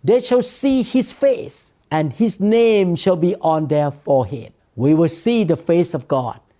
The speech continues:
Now we cannot see the face of God in this sinful body, in this corrupted body. But one day we're gonna have a new body, and in the new city, in paradise, in the new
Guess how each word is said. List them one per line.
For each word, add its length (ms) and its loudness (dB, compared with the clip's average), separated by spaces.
Now 320 0
we 160 2
cannot 260 -2
see 200 0
the 100 0
face 280 -2
of 140 -8
God 300 -12
in 260 0
this 280 0
sinful 520 -2
body, 540 -8
in 200 -2
this 340 0
corrupted 600 -2
body. 380 -8
But 160 -6
one 340 -2
day 400 4
we're 220 2
gonna 160 0
have 180 -4
a 60 0
new 260 2
body, 460 -4
and 200 -8
in 280 0
the 120 0
new 220 2
city, 540 -6
in 180 0
paradise, 840 -2
in 120 -2
the 80 0
new 280 -2